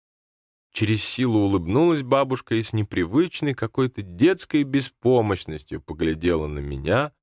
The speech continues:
на деда. И было в этом взгляде:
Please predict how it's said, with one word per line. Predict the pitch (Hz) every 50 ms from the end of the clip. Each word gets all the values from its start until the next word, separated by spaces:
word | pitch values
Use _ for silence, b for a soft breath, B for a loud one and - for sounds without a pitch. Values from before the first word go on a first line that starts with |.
| _ _ _ _ _ _ _
на | - 87 90 95 95
деда. | 87 78 82 85 80 73 67 58 65 - _ _ _ _ _ _ _ _ _
И | - -
было | 82 95 147 170 180 156
в | 135
этом | 143 131 139 131 123
взгляде: | 104 101 98 110 120 123 123 120 117 110 113 101